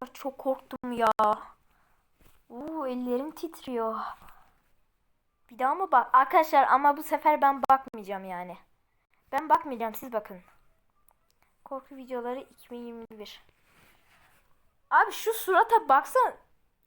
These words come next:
Rüyanıza girer rüyanıza öyle söyleyeyim. Abi gece... Oo, oo, oo, oo, oo, oo, baba. Ama bunlar şey.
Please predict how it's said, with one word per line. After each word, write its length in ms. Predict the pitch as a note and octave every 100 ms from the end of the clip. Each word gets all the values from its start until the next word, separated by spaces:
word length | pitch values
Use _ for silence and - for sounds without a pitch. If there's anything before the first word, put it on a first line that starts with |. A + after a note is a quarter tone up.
| _ _ _ _ _ -
Rüyanıza 580 | C4+ D4 D4+ D4+ D#4+ A4 A4
girer 340 | E4+ A3+ G#3 G3+
rüyanıza 720 | C4 C#4 C#4+ D4+ D4+ C4+ G3
öyle 320 | - E4 F4 E4
söyleyeyim. 500 | - B3 F#3+ F3+ E3 _ - _ _ - _ _ _ _ _
Abi 400 | B3 D#4+ G#4+ E4+
gece... 400 | - C4+ D#4+ - _ _ _ - - _ _ _ -
Oo, 60 | D#4
oo, 480 | D#5 D5 C#5 A#4
oo, 80 | G#4
oo, 880 | G#4+ C#5 D5 D5 C#5+ C#5 C5+ B4+ B4
oo, 20 |
oo, 100 | E4+
baba. 340 | C4+ F3+ D#3+ - _ _ _ _ _ _ _
Ama 280 | - E4+ D4+
bunlar 180 | C#4+ C4
şey. 320 | - A3+ -